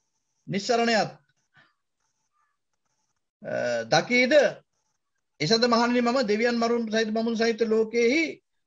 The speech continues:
අ, මහා, මේ, අනුත්තර වූ සම්මා සම්බෝධිය අවබෝධ කළ මේ තිරිත කරමි.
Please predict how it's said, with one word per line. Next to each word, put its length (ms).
අ, 100
මහා, 480
මේ, 680
අනුත්තර 340
වූ 120
සම්මා 380
සම්බෝධිය 600
අවබෝධ 500
කළ 220
මේ 140
තිරිත 280
කරමි. 280